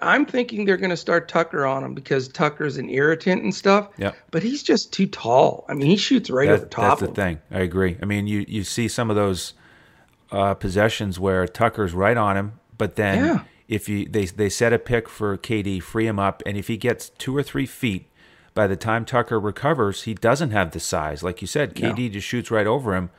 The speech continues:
Speaker 2: So it's, I mean, Tucker is a bull. There are few who are as good as him defensively,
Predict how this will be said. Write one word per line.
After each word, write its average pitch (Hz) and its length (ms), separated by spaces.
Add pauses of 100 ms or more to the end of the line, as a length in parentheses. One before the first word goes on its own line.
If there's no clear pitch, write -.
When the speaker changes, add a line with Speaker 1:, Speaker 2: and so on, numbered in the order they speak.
(420)
Speaker 2:
So 104 300
it's, - 420
I - 60
mean, 107 240
Tucker 135 420
is 101 180
a 98 80
bull. 120 560 (460)
There 98 420
are 101 180
few 120 460
who 107 180
are 98 260
as 98 160
good 110 240
as 104 200
him 107 340 (260)
defensively, 107 760